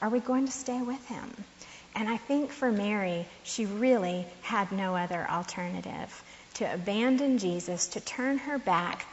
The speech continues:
on the foot of the cross, was to turn her back on God and God's plan and God's continued grace in her life.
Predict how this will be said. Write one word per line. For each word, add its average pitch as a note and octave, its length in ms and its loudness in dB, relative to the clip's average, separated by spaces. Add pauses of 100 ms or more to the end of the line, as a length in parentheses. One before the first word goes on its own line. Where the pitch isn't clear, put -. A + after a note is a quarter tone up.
(100)
on G3 120 0
the F#3 60 -4
foot G3 260 0
of G3+ 60 0
the G3+ 80 -2
cross, F3+ 440 -2
was F#3+ 180 -6
to - 100 -6
turn G#3 300 -6
her G#3+ 120 -2
back F#3 340 -2
on F3+ 180 -6
God F3+ 520 -2 (320)
and F#3+ 160 -4
God's F#3+ 360 2
plan F3 600 -4 (280)
and F#3 180 -6
God's G3+ 400 -2
continued F#3 640 -6
grace E3 420 -4
in F3+ 120 -8
her F3 180 -8
life. F3 520 -8